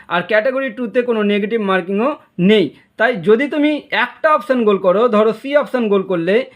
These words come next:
আহ, যে সঠিক উত্তরের মধ্যে যদি একটা গোল করো, তাহলে কিন্তু কিছু নম্বর তোমরা পাবে, ঠিক আছে? নম্বর কীভাবে বিভাজিত হবে সেই সংক্রান্ত already একটি ভিডিও রয়েছে, তোমরা, আহ, ডেসক্রিপশন বক্সে আমি সেই ভিডিও লিংক দিয়ে রাখবো, তোমরা সেখান থেকে দেখে নিতে পারো। আচ্ছা,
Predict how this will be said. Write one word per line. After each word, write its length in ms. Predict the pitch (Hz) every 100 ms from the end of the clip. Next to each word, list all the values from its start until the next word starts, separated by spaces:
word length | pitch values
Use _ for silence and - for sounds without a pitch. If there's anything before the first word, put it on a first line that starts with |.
| _ _ 180
আহ, 180 | 175
যে 160 | 170 185
সঠিক 300 | 190 208 240
উত্তরের 340 | 233 233 220
মধ্যে 260 | 214 214 247
যদি 160 | 262 214
একটা 420 | 196 - - 240
গোল 200 | 220 202
করো, 280 | 185 202 240
তাহলে 280 | 214 208
কিন্তু 220 | 233 240 240
কিছু 240 | 233 190
নম্বর 400 | 190 185 214 269 - _ -
তোমরা 360 | 180 202 294 - _ _
পাবে, 380 | 175 180 175 156 - _ _
ঠিক 140 | - 294
আছে? 260 | 240 170 - _ _
নম্বর 340 | 180 226 269 285
কীভাবে 320 | 262 262 254
বিভাজিত 440 | 226 226 226 220
হবে 280 | 220 214 285 - _ -
সেই 200 | 220 214
সংক্রান্ত 460 | 214 196 202 190
already 320 | 196 190 185 190
একটি 160 | 190
ভিডিও 480 | 175 170 175 185 170 -
রয়েছে, 420 | 156 208 247 247
তোমরা, 400 | 247 190 175 170 - _ _
আহ, 180 | 170 165
ডেসক্রিপশন 540 | 190 214 240 208 233
বক্সে 240 | 220 220 214
আমি 160 | 208
সেই 120 | 196
ভিডিও 240 | 180 175 185
লিংক 240 | 180 175
দিয়ে 160 | 170 208
রাখবো, 220 | 220 214
তোমরা 240 | 254 175
সেখান 260 | 151 156 160
থেকে 220 | 185 262
দেখে 280 | 202 202 226
নিতে 180 | 220 170
পারো। 260 | 139 139 - _ _
আচ্ছা, 280 | 156 151